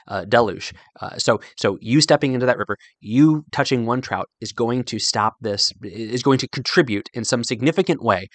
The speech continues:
uh, down the line of there being a problem. I don't think that's necessarily the issue. I don't think that's necessarily the mindset that we need to have. So, um, th-, this was certainly, I mean, Manuel and I went back and forth, so this is certainly not any sort of diatribe towards him.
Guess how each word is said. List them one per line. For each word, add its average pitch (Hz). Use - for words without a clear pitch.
uh, 101
down 117
the 147
line 95
of 104
there 101
being 95
a 95
problem. 101
I 92
don't 110
think 131
that's 113
necessarily 98
the 98
issue. 101
I 117
don't 110
think 107
that's -
necessarily 101
the 92
mindset 92
that 95
we 98
need 95
to -
have. -
So, 131
um, 110
th-, 123
this 139
was 123
certainly, 113
I 107
mean, 104
Manuel 113
and 107
I 98
went 98
back 98
and 101
forth, -
so -
this -
is -
certainly 104
not 98
any 104
sort 101
of 85
diatribe 95
towards -
him. 120